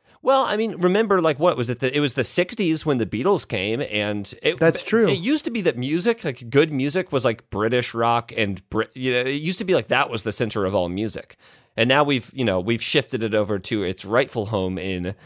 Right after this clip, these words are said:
Speaker 1: California.
Speaker 2: South Korea?
Speaker 1: <laughs>
Speaker 2: Oh.
Speaker 1: Yeah, South Korea. That's totally true. Uh, so for this album specifically, uh, Super Trooper, it was on the Billboard two hundred. It peaked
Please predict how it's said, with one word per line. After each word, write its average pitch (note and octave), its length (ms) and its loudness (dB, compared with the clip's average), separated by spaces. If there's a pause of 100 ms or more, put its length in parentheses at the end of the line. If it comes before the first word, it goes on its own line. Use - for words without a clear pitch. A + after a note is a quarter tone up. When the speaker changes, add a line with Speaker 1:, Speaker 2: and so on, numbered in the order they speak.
(200)
Speaker 1:
California. C3 460 2
Speaker 2:
South B2 100 -2
Korea? C#3+ 480 2
Speaker 1:
<laughs> - 60 -14
Speaker 2:
Oh. D3 340 4
Speaker 1:
Yeah, G#4+ 140 0
South - 340 0
Korea. C4 840 0
That's D#3 220 2
totally D3 340 4
true. G#2 280 2 (200)
Uh, D#3+ 260 2
so F3+ 220 0
for F#3+ 180 0
this C4+ 220 0
album E3+ 260 2
specifically, C3 720 -2
uh, G2 140 0
Super F#3+ 300 0
Trooper, G#2+ 440 0 (500)
it - 220 0
was F3 320 2
on G#3+ 240 2
the C4 80 -6
Billboard G#3+ 320 2
two G3 160 -2
hundred. E3+ 320 0
It - 120 -4
peaked - 560 0